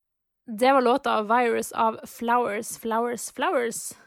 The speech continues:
Og vi går inn mot slutten av sendingen vår, fortell meg. Vår første sending. Nå som vi er mot slutten da, hva,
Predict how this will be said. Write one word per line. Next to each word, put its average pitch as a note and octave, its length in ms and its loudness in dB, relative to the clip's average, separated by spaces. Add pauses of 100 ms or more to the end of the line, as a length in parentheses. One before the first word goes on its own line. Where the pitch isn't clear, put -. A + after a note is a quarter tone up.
(240)
Og C#4 180 0
vi D#4 160 2
går D#4 240 6
inn D4 160 -6
mot B3+ 160 -6
slutten C4 400 -8
av G#3 160 0
sendingen B3 320 -4
vår, G3+ 160 0
fortell B3+ 320 0
meg. G#3+ 300 0 (140)
Vår B3+ 300 2
første - 460 -6
sending. A#3 460 -4 (600)
Nå A#3+ 160 -6
som B3+ 120 -6
vi A3 60 0
er G#3+ 60 -2
mot G#3+ 120 -4
slutten C4 240 -6
da, F#3+ 200 0
hva, G#3 180 0